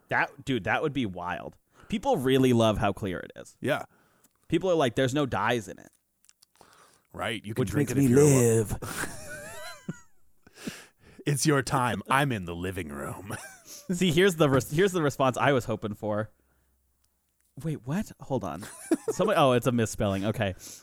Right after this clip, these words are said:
Speaker 1: Somebody goes, "I love it. It's so refreshing and delicious, and I do not see how anyone doesn't like this flavor." Good double negative.
Speaker 2: Yeah.
Speaker 1: "Sure, they are all good birth. This is by far the best." And I'm like, "Huh?" <laughs> I think they meant bud, <laughs> but just birth.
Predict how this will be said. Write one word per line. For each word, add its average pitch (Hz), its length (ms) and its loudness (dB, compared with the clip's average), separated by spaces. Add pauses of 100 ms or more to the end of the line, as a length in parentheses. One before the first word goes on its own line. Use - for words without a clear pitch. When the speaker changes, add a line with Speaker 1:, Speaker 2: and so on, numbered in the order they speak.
(160)
Speaker 1:
Somebody 160 220 0
goes, 135 160 2
"I 175 80 4
love 170 220 6
it. 113 80 0
It's 127 180 0
so 170 100 4
refreshing 165 420 0
and 139 100 -2
delicious, 123 360 -2
and 120 140 -4
I 123 60 0
do 127 100 -4
not 147 240 0
see 156 160 -2
how 151 140 2
anyone 143 320 0
doesn't 135 360 2
like 107 160 -2
this 131 140 -6
flavor." 117 400 -4
Good 104 140 0
double 95 200 -2
negative. 82 360 -8
Speaker 2:
Yeah. 135 180 -4 (180)
Speaker 1:
"Sure, 175 400 2 (120)
they 170 180 4
are 185 140 6
all 202 240 4
good 160 420 0
birth. 151 380 2
This 147 280 0
is 139 160 0
by 127 200 4
far 143 280 4
the 135 120 2
best." 113 360 0
And 127 120 0
I'm 123 80 0
like, 117 140 0
"Huh?" 160 260 4 (560)
<laughs> - 560 -16
I 123 200 0
think 185 140 2
they 170 80 4
meant 123 200 0
bud, 123 400 4
<laughs> - 20 -16
but 123 400 0
just 120 180 0
birth. - 840 -2